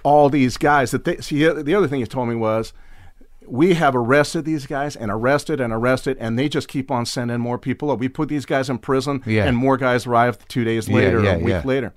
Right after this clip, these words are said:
Speaker 1: And so, um, he li-, gives me a long list of all these guys they've indicted and put in federal prison. I write to about, I can't remember, fifteen, twenty probably of 'em.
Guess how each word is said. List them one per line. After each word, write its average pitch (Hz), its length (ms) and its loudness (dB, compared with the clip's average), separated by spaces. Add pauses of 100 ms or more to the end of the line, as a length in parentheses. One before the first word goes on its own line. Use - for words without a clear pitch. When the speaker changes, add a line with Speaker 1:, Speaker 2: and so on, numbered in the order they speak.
(500)
Speaker 1:
And 123 140 -2
so, 127 420 2 (140)
um, 110 420 2 (240)
he 185 180 2
li-, 170 140 4
gives 151 240 2
me 147 80 2
a 127 40 2
long 131 280 4
list 127 240 2
of 123 80 -4
all 123 80 4
these 120 140 -2
guys 123 280 0
they've 120 140 -4
indicted 113 420 -2
and 110 120 -6
put 127 120 -8
in 107 60 -8
federal 110 260 -4
prison. 113 320 -6
I 135 100 2
write 135 360 2
to 151 60 0
about, 117 380 0 (220)
I - 60 -8
can't 123 200 -4
remember, 113 220 -2
fifteen, 113 440 -2
twenty 117 360 -4
probably 120 520 -4
of 117 120 -2
'em. 120 140 -6